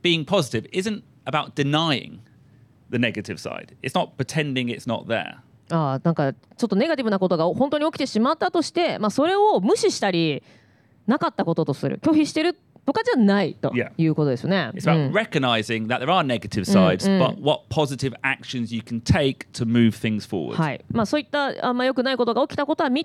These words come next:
Speaker 2: めて、だけどもそこからどうポジティブなアクションを取っていけばいいかというふうに考え方をスイッチするわけですよね。
Speaker 1: Yeah.T-, tell me, have you ever been in a situation, I don't know, I'm thinking, like, maybe before a show or something, where everything's a disaster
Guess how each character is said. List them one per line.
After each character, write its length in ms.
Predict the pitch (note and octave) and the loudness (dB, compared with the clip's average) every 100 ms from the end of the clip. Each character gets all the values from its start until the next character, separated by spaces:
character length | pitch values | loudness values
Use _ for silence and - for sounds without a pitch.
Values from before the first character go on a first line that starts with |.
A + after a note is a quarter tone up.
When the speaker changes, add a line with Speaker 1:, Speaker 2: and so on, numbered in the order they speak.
| A4 | 0
Speaker 2:
め 120 | A4 A4+ | 0 0
て、 360 | A#4+ F4+ - _ - _ - | 0 -2 -4 _ -20 _ -8
だ 140 | F4+ G#4 | -6 -2
け 120 | A4+ | 0
ど 100 | A#4 | 0
も 80 | B4+ | 0
そ 100 | F4 | 2
こ 140 | C4+ | 2
か 100 | A#3 | 2
ら 140 | G3+ | 2
ど 100 | G#3 | 2
う 40 | G3 | 2
ポ 120 | G#3 | 2
ジ 160 | G3 F#3 | 0 -2
テ 80 | |
ィ 20 | E3+ | 0
ブ 120 | D3+ | 2
な 160 | C3 | 0
ア 60 | F#3+ | 0
ク 60 | - | 0
シ 80 | |
ョ 40 | D#3+ | -2
ン 20 | |
を 40 | |
取 140 | - D4+ | 2 0
っ 60 | |
て 80 | - | 2
い 80 | F3 | 2
け 100 | G3+ | 2
ば 80 | G#3 | 2
い 80 | F#4+ | 2
い 40 | |
か 200 | G#4+ - - | 0 -6 0
と 100 | D3 | 2
い 80 | C#3 | 4
う 40 | |
ふ 60 | D3 | 2
う 100 | C3 | 0
に 140 | G#2+ | -6
考 200 | - D#3 | -4 0
え 100 | D3+ | 0
方 220 | D3 C#3 C#3+ | 0 0 -2
を 40 | |
ス 140 | - | 0
イ 40 | D#3 | -4
ッ 20 | |
チ 100 | - | -4
す 100 | - | -4
る 60 | B2+ | -4
わ 80 | |
け 80 | - | -4
で 60 | - | -10
す 100 | - | -6
よ 60 | |
ね。 100 | - - _ _ | -6 -6 _ _
Speaker 1:
Yeah.T-, 180 | - - | -4 2
tell 180 | - G3 | 4 4
me, 80 | C3+ | 4
have 160 | E3 | 4
you 120 | A3+ B3+ | 2 2
ever 240 | G3+ F#3+ | 2 4
been 260 | F3 E3+ - | 2 0 0
in 80 | C#3+ | 0
a 60 | C#3 | 0
situation, 760 | - - C3 A2+ G2 F2+ D2+ - - - - _ _ _ _ _ _ _ | 0 -2 2 2 0 -4 -6 -10 -20 -20 -20 _ _ _ _ _ _ _
I 140 | - A#2+ | -12 -8
don't 180 | G#2+ F#2+ | -8 -8
know, 160 | G2 | -12
I'm 60 | F#2 | -6
thinking, 240 | - A2 | -4 -2
like, 160 | G2+ G2 | -2 0
maybe 320 | A#2+ B2+ A#2+ | 4 4 4
before 320 | A#2 A2 A#2 | 2 0 0
a 60 | G2+ | 0
show 320 | - A#2 G#2+ | 0 0 0
or 80 | G2 | 0
something, 380 | - F2+ - G2 | -4 -6 -4 0
where 140 | G#2+ - | 0 2
everything's 580 | C#3+ B2+ A#2+ A#2 G#2+ | 2 2 2 2 2
a 60 | G#2 | 2
disaster 680 | G2+ F#2+ F#2+ F2+ - - | 2 2 2 0 -4 -8